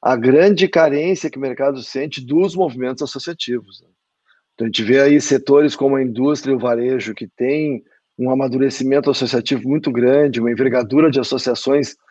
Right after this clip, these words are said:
muito representativas, porque fizeram o trabalho de casa lá atrás, tendo um papel chave na interlocução com governos, né?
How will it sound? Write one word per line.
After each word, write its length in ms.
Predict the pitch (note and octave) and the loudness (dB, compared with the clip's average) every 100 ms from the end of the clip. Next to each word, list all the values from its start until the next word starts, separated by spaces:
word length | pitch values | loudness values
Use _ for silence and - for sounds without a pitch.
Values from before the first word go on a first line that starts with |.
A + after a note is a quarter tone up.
| _ _ | _ _
muito 400 | C#3 F3 A#3 - | 0 4 4 4
representativas, 840 | C#3 D3 C3+ C#3+ C3+ B2+ E3 D#3+ - | 0 2 0 0 -2 -2 0 0 0
porque 160 | - | -4
fizeram 420 | C#3+ C#3 B2+ D3+ E3 | -2 -2 2 2 2
o 40 | |
trabalho 320 | C#3 C3 C#3 | 0 -2 -4
de 120 | A2+ | -6
casa 300 | A#2+ C3 B2 | -4 -4 -4
lá 120 | A#2 A#2+ | -6 -6
atrás, 520 | A2 A#2 E3 - - _ _ - | -6 -4 -4 -6 -16 _ _ -6
tendo 200 | E3+ F3 | 0 0
um 60 | E3+ | 2
papel 420 | D#3+ - F3 F#3+ | 0 2 2 2
chave 640 | - - E3 F#3+ G3 C3 B2+ | 2 -2 -2 0 -2 -4 -12
na 100 | F#3+ | -12
interlocução 560 | D#3 D3+ - - D3+ | -10 -12 -12 -10 -10
com 140 | C#3 C3+ | -10 -12
governos, 760 | E3 D3+ D#3+ F3+ D#3+ A#2+ F#2+ | -8 -4 -2 0 -2 -6 -8
né? 260 | A2+ C3 | -6 -6